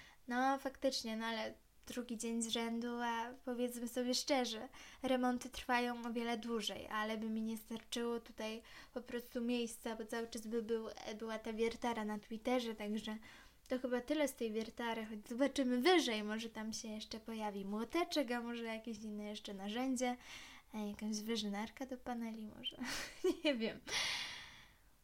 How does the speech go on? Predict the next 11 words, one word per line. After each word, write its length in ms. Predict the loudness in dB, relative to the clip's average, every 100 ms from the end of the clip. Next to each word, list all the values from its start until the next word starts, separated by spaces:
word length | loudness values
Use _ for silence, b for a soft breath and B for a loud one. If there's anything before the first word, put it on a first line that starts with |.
| -20 -20 -20 -20 -20 -20 -8 0
Jakby 420 | 2 4 4 4
mi 220 | 4 4
się 180 | 4 4
tak 220 | 2 0
chciało, 600 | -6 -4 6 10 10 10
jak 240 | 8 4
mi 140 | 0 0
się 200 | -2 -2
nie 200 | 0 -2
chce 280 | -4 -6 -4
wstać. 560 | -4 0 6 6 6